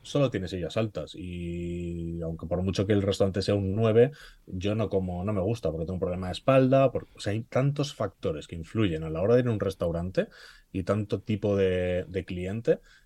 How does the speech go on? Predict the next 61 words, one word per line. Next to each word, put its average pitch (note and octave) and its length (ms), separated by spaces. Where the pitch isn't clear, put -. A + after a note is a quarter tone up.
que G2 120
la F2 120
nota C3+ 480
es C3 120
una C#3 160
parte B2 300
solo F#2 260
de, E2+ 400
de E2+ 100
la E2 120
crítica, E2+ 400
¿no? E2+ 240
Que - 80
a - 40
veces F#2+ 160
nos G2+ 160
ceñimos, E2+ 420
¿no? F#2 100
"Joder, C3+ 300
le A2+ 80
ha G#2+ 60
puesto D3 400
un F#2+ 300
seis, G2+ 300
vaya A#2 240
leche G#2 260
le G2 60
ha - 20
dado". G#2 340
Ya, A#2 140
pero D#2 180
yo E2+ 200
sé, D3+ 100
igual F#2 280
luego F#2+ 180
lo G2+ 120
lees C#3 280
y F#2+ 60
dices, F#2+ 140
"Joder, A#2 180
es F#2+ 100
que A2+ 240
se G2+ 120
come A2 320
marisco B2 420
barato G#2 400
y E2+ 140
yo G2 80
es G2 100
lo C3 80
que F#2+ 80
busco, - 480
quiero B2 200
comer, F#2+ 180
no, F#2 220
no A2 200
quiero A#2 180
más G2 160
que - 120
eso. C#3+ 240
Si F2 340